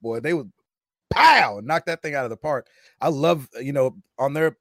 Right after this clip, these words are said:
on their, on ben and jerry's dot com, you can go to it and check it out. You know, "We must dismantle white supremacy and says silence is not an option." And they laid it out. And I,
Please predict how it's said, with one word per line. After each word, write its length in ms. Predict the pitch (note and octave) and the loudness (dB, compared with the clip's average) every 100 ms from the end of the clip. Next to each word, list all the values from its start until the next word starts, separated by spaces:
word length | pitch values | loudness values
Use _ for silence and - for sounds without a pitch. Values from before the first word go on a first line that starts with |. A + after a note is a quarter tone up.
| - | -8
on 140 | B2+ | -4
their, 240 | C#3 E3+ C#3 | 2 2 2
on 160 | A#2+ B2 | -4 -4
ben 140 | D3 | -6
and 80 | D3 | -4
jerry's 220 | D#3 D3+ | -4 -2
dot 180 | C#3 C#3 | -2 -4
com, 320 | D3+ D#3 C#3 | -4 -4 -4
you 60 | A#2+ | -6
can 60 | A#2+ | -8
go 120 | C3 | -8
to 140 | C3+ | -8
it 40 | B2 | -10
and 80 | A2 | -8
check 160 | C3+ | -8
it 60 | A#2+ | -4
out. 220 | C3 G#2+ | -4 -4
You 40 | |
know, 120 | A#2 A2 | -6 -6
"We 180 | C3 | -4
must 340 | C3+ C3+ B2+ G#2 | -2 -2 -2 -6
dismantle 560 | A#2+ - A#2+ A#2 A2+ - _ _ | -10 -8 -6 -4 -6 -10 _ _
white 220 | G#2+ B2 - | -4 -4 -4
supremacy 480 | - B2+ A#2+ G#2+ | -8 -8 -8 -10
and 100 | G2 | -10
says 220 | F#2 F#2+ - | -10 -12 -4
silence 340 | G#2+ G#2+ G2 | -4 -4 -8
is 80 | F#2 | -10
not 220 | G#2 G2 | -10 -8
an 40 | |
option." 360 | G#2 A2 - F2+ _ _ _ _ - | -8 -8 -10 -18 _ _ _ _ -10
And 100 | A2 | -4
they 100 | C#3+ | -2
laid 220 | C#3+ C#3 | 0 0
it 80 | A#2+ | 2
out. 200 | C3+ A2 | 0 0
And 80 | A#2 | 0
I, 140 | C#3 | -2